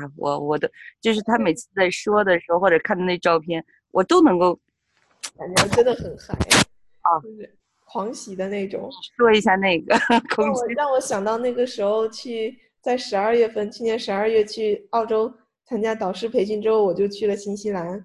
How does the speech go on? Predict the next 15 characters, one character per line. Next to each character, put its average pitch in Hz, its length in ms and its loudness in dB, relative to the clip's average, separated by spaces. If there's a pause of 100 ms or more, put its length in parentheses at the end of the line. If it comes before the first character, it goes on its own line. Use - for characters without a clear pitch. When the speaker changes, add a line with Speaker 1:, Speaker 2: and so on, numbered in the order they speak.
(220)
Speaker 2:
因 247 100 -4
为 - 0 -
很 254 180 0
多 254 160 8 (360)
小 247 80 0
伙 220 100 0
伴 220 160 -2
都 226 80 2
回 202 220 0
国 170 240 2
了 180 80 2
嘛， 170 200 -4 (300)
我 226 140 0
觉 233 180 4
得 240 140 4